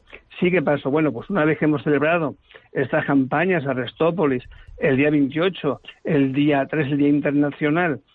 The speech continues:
que han conllevado un gran esfuerzo organizativo y humano, pues en estos próximos días, ya con el aroma navideño, la principal actividad de las fraternidades diocesanas se va a centrar,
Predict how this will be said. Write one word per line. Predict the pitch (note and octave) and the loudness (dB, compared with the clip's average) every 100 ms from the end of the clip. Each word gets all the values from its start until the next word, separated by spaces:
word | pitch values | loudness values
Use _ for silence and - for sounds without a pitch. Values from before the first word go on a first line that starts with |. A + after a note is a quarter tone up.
| _ - | _ -4
que | D#3+ | 0
han | F3+ | 2
conllevado | G3 E3+ E3+ E3 | 2 2 2 0
un | E3 F#3+ | 0 0
gran | F#3+ E3+ | 0 -2
esfuerzo | D3 - D#3+ D3+ D3 | -2 -2 -2 0 0
organizativo | C#3+ C#3+ C#3+ A#2+ D3 D#3+ | 2 0 0 0 0 2
y | D#3 | 2
humano, | D3+ D#3+ D3 D3 - _ - - - | 2 2 0 0 -4 _ -20 -20 -8
pues | - C#3+ | -2 0
en | D#3 | 0
estos | G3 A#3+ | 0 -2
próximos | - C#3+ F#3+ E3+ D#3 | -4 -2 0 0 0
días, | F3 D#3+ E3 | 0 -2 0
ya | D3 | 0
con | D#3+ E3 | 2 2
el | D#3 | 4
aroma | C#3 D#3+ D3 | 2 0 0
navideño, | C3 A#2+ B2+ D#3+ D#3 D3 F3+ _ _ _ _ _ | 0 -2 0 0 0 -2 -4 _ _ _ _ _
la | - D3 | -2 0
principal | D3 D3 C#3+ D3 G3 | 2 0 0 0 -2
actividad | F#3+ F#3+ F3+ F3 F#3 F3 | -2 -4 -2 0 0 -2
de | D#3 C#3 | 0 0
las | C3+ B2+ | 0 0
fraternidades | C3+ B2+ B2 B2+ D3 F3+ E3+ | -4 -2 0 2 2 0 0
diocesanas | F3 - D3+ F3+ D#3+ D3 E3+ _ _ - - - - | -2 -2 -2 0 0 -2 -4 _ _ -18 -16 -10 -2
se | |
va | C#3+ | 0
a | D#3+ | 2
centrar, | F#3 F3+ D#3+ F3 F#3 | 0 0 0 0 0